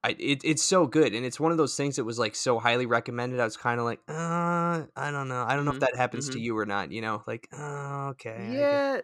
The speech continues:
Speaker 2: same, and the premise kinda weirds me out a little bit, like, I'm not sure I'm down with watching a show about a bunch of, uh,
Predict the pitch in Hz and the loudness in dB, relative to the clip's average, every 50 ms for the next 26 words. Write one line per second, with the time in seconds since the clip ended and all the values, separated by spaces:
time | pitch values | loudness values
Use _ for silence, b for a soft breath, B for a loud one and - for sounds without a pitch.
0 | - - - - - - 185 196 220 220 - - 196 214 233 240 226 196 151 - | -8 -14 -14 -12 -6 -4 -4 -4 -2 -4 -4 -2 -2 -2 -2 -4 -6 -8 -8 -2
1 | - 151 143 165 233 339 - - - - 214 208 170 139 131 139 156 147 135 127 | 0 0 0 0 -2 -4 -6 -8 -6 -6 -6 -6 -6 -6 -6 -8 -8 -10 -6 -6
2 | 135 147 175 151 117 107 107 98 76 67 107 104 - - - 131 165 196 240 262 | -4 -4 -4 -4 -4 -4 -4 -6 -6 -4 -4 -6 -4 -4 -6 -6 -6 -8 -10 -10
3 | - - - - - - 135 156 175 185 175 - 151 151 143 135 120 127 104 117 | -10 -10 -8 -8 -6 -6 -6 -6 -6 -6 -6 -6 -6 -6 -8 -8 -6 -6 -6 -6
4 | 127 135 135 127 123 120 - 117 110 113 123 - - 123 117 - - - 123 120 | -6 -6 -8 -10 -12 -12 -12 -8 -8 -8 -8 -8 -10 -12 -10 -10 -6 -6 -4 -4
5 | 117 120 120 123 120 113 110 110 110 120 113 113 - - 101 107 110 113 120 110 | -4 -4 -4 -2 -2 -2 -2 -2 -4 -6 -6 -6 -6 -8 -8 -8 -6 -4 -2 -2
6 | 110 107 107 104 | -2 -2 -2 -4